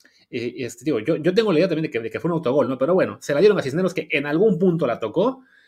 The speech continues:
este, para superar a Malagón, y con eso se ponía el partido uno a cero para Chivas,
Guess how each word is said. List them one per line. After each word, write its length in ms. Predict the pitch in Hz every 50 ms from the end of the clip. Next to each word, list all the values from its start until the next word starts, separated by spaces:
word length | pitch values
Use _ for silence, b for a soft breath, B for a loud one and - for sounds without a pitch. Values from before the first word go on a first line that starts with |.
| b b b b
este, 340 | - - 107 190 - - 107
para 180 | 101 - 214 208
superar 320 | - 120 - 113 123 139
a 80 | 117 120
Malagón, 540 | 117 110 107 101 110 151 202 226 247 240 - _ _ _ _ _ _ _ _ _ _ _ _ -
y 140 | 175 156 -
con 160 | 131 127 147
eso 180 | 165 156 170
se 100 | 160 156
ponía 200 | 139 117 117 143
el 40 | 143
partido 320 | 123 123 113 - 151 147 147
uno 160 | 143 143 127
a 60 | 110
cero 220 | - 151 143 131
para 180 | 113 113 110 107
Chivas, 420 | - - 165 175 196 202 - -